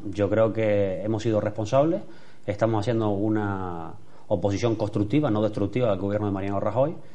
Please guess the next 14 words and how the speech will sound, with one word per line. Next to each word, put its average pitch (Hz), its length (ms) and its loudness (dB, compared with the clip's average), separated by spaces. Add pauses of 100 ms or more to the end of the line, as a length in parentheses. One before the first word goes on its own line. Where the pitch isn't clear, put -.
(360)
Últimamente 117 420 4
sí 120 60 2
es 110 60 2
verdad 107 220 4
que 110 60 -2
hemos 110 180 -2
tenido 110 320 0
nuestros 104 360 0
rifirrafes 110 580 0
con 104 240 -2
el 95 80 -4
Partido 107 360 2
Popular, 107 360 0
pero 92 300 -2